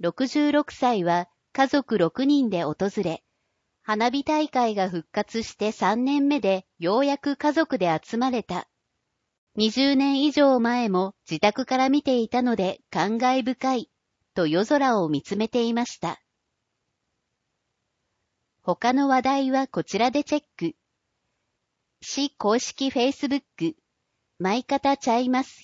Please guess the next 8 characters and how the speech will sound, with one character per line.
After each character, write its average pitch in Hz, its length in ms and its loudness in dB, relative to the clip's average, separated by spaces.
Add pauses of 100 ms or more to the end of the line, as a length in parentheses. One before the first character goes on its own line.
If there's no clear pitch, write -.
(120)
枚 214 160 2
方 277 260 -2
で 233 160 -2
す。 - 220 -16 (1040)
市 - 420 -4
公 220 220 2
式 - 320 -4
X、 233 600 -4